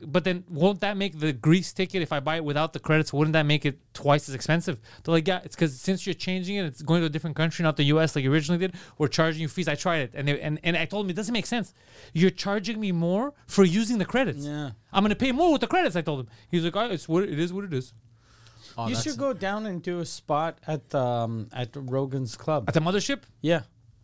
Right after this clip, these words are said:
Speaker 1: See if I could go in and out?
Speaker 2: Yeah.
Speaker 1: I'm gonna send a message.
Speaker 2: Yeah.
Speaker 1: Uh, I'm gonna send a message.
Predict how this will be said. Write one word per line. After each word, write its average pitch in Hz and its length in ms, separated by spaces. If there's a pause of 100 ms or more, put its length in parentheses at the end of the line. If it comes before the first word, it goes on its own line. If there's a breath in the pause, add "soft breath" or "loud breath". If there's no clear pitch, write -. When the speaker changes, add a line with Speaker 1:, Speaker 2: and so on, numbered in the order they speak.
(120)
Speaker 1:
See - 120
if 156 60
I 160 40
could 143 120
go 160 120
in 160 100
and 156 80
out? 196 240 (120)
Speaker 2:
Yeah. 143 240 (300)
Speaker 1:
I'm 180 100
gonna 196 100
send 262 180
a 233 40
message. 202 360
Speaker 2:
Yeah. 180 200
Speaker 1:
Uh, - 80
I'm 170 80
gonna 170 120
send 185 160
a - 40
message. 139 360